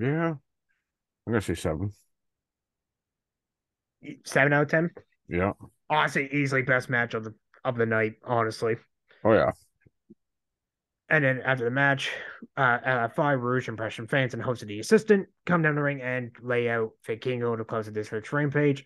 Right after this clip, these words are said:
Speaker 2: Honestly, this was, out of last month, John, I said this is the weakest episode. I give this one five out of ten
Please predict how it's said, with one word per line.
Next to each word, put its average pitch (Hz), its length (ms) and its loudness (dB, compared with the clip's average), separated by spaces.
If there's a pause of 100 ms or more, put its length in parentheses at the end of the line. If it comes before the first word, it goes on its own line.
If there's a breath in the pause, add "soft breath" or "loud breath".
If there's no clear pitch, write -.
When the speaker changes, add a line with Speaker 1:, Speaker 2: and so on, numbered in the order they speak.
(120)
Speaker 2:
Honestly, 131 680 -2 (800)
this 135 240 0
was, 123 180 -10 (280)
out 165 160 6
of 165 80 10
last 160 260 6
month, 139 360 0
John, 156 220 2
I 131 120 0
said 131 160 -8
this 120 180 -6
is 127 100 -6
the 117 100 -6
weakest 117 400 -2
episode. 135 420 2
I 117 120 2
give 113 200 -6
this 113 100 -12
one 110 320 -6
five 104 380 -4
out 98 140 -4
of 101 60 -12
ten 101 260 -6